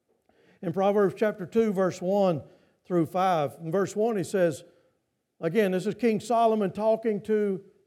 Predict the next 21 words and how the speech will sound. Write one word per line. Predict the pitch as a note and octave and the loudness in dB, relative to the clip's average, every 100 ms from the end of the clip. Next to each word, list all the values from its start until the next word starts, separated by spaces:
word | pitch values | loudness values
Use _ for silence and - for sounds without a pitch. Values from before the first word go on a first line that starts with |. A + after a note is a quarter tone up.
| _ - | _ -2
his | G3+ F#3+ - | 0 0 -2
son, | A3 G3+ D#3 D3 | -4 -2 -2 -4
wanting | D3 E3 D#3 | -4 -6 -6
to | D3+ | -8
give | C#3 D#3 D#3+ | -6 -6 -6
him | C#3+ D3 | -10 -8
wisdom. | D#3 C#3 - A#2 G2+ _ _ _ _ _ _ _ _ _ _ _ _ - | -8 -8 -12 -20 -20 _ _ _ _ _ _ _ _ _ _ _ _ -18
"My | C3+ B2+ | -16 -16
son, | - E3+ D3+ G#2+ F#2+ _ _ _ _ _ _ _ _ _ _ _ _ _ _ _ _ _ _ _ _ _ _ _ _ _ | -14 -12 -12 -14 -18 _ _ _ _ _ _ _ _ _ _ _ _ _ _ _ _ _ _ _ _ _ _ _ _ _
my | D#3+ | -16
son, | D3+ - G#3 D3+ G#2+ _ _ _ _ _ _ _ _ - | -14 -6 -4 -4 -6 _ _ _ _ _ _ _ _ -2
if | G#3+ C4+ C4+ | 2 2 2
you | B3+ C4+ | 0 2
accept | A#3+ A#3+ - B3+ - F#3+ | 0 -2 0 0 0 -2
my | G3 | 0
words | F3+ F#3+ G3+ F#3 D#3 B2 - | 2 2 2 2 0 -2 -10
and | D#3+ D3 | -8 -8
store | - A#3+ A#3 G#3+ G3+ | -2 2 4 4 2
up | - | -4
my | E3+ D#3 | -8 -8
commands | - D#3 D3+ D#3 C#3 B2 A#2+ | -10 -10 -8 -10 -12 -14 -16